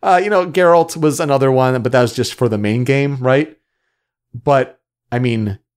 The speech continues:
Ninja Turtles in Injustice two. What the hell? Frickin' Negan from The Walking Dead in Tekken seven. Like, look, these fighting games are trying to up the ante as far as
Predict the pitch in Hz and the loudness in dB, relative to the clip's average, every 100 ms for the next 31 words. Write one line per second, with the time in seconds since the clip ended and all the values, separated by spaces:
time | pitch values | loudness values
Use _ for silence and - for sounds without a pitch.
0 | _ _ 104 147 185 175 139 107 95 87 | _ _ -2 0 0 -2 0 0 0 -4
1 | - - _ _ 123 117 98 123 117 113 | -10 -16 _ _ -6 -4 -2 -2 -2 -8
2 | - 160 240 92 _ _ _ _ _ _ | -2 0 0 -4 _ _ _ _ _ _
3 | _ - 123 139 123 131 123 151 240 139 | _ -6 0 0 0 0 0 2 2 -2
4 | - _ _ _ _ _ _ 294 277 269 | -8 _ _ _ _ _ _ -8 -4 -2
5 | 247 220 202 185 214 294 330 202 143 110 | -4 -6 -4 -2 0 0 0 2 2 0
6 | 127 - _ _ _ _ - 226 226 226 | -4 -6 _ _ _ _ -4 0 2 4
7 | 240 240 220 262 254 214 208 185 _ _ | 2 0 -2 2 4 2 0 -6 _ _
8 | - 214 233 208 190 214 214 - 269 190 | -6 -6 -2 -2 0 -2 -4 0 0 2
9 | 107 76 - _ - 226 277 247 - 165 | -2 -4 -14 _ -4 -4 0 -2 -2 -8
10 | 156 269 277 262 262 233 202 202 175 165 | -2 -2 -2 0 0 0 -2 0 -2 -2
11 | 185 170 - 190 196 - 156 160 180 175 | -2 0 0 -2 -2 -2 -4 0 -2 0
12 | 143 127 - 147 143 139 | 0 0 0 2 4 2